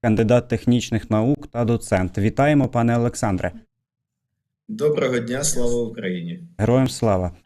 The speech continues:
Speaker 1: Е, пане Олександре, хочемо поговорити про ваш матеріал на Дзеркалі тижня. Е, от ви нещодавно написали, е, таку статтю із таким промовистим доволі заголовком. Е,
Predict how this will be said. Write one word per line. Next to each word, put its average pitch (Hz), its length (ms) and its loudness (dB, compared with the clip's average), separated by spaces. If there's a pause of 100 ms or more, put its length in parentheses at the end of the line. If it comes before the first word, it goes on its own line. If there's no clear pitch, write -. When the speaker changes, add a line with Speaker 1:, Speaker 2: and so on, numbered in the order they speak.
(520)
Speaker 1:
Е, 92 100 -2
пане 127 260 4
Олександре, 127 480 2
хочемо 123 420 0
поговорити 117 840 2
про 113 240 0
ваш 117 260 2
матеріал 120 580 4
на 110 220 2
Дзеркалі 107 680 2
тижня. 123 760 2
Е, 101 280 2
от 98 260 -2
ви 107 220 2
нещодавно 104 540 2
написали, 104 600 2 (440)
е, 101 160 2
таку - 280 0
статтю - 380 0
із 110 260 4
таким - 280 0
промовистим 101 840 2 (420)
доволі 104 520 4
заголовком. 110 960 2
Е, 101 240 0